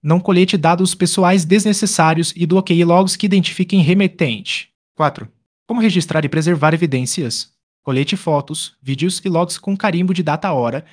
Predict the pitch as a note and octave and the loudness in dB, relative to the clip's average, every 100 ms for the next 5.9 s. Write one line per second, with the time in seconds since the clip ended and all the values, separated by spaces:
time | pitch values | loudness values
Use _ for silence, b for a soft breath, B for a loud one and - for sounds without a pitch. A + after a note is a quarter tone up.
0 | b - - F3+ G3+ G#3 F3+ F#3 D#3 D#3 | b -8 -2 -2 -2 -2 -2 0 -2 -2
1 | D#3+ D#3+ E3 - F3+ C#3+ C#3+ C3 _ _ | -2 -2 -2 -4 -4 -2 -4 -6 _ _
2 | D3+ C#3 E3 F#3 G3+ - C3+ D#3+ - C#3 | -8 -4 -2 0 0 -2 -4 -4 -6 -8
3 | - F#3+ G#3+ G3 F#3+ F#3+ E3+ E3+ F#3+ F3+ | -4 -2 0 -2 -4 -2 -4 -2 -2 -2
4 | G3+ G#3 F3 F3 G3 - G#3 D3 A2 - | -2 0 0 0 -4 -4 -2 -2 -4 -12
5 | - - - _ _ - E3+ C3 - | -14 -16 -16 _ _ 0 2 2 -2